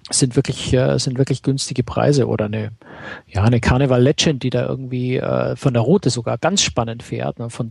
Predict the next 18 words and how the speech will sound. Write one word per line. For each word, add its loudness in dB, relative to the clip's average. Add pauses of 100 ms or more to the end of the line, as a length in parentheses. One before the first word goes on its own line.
Dover 4
über 0 (140)
Dublin, 0
äh, 0
Glasgow, 2
Belfast, 0
Reykjavik, 0
äh, -2
dann -6
noch -4
dieser 2
unaussprechliche 4
Ort 2
in -6
Grönland, 2 (440)
Qaqortoq 0
oder 4
so -2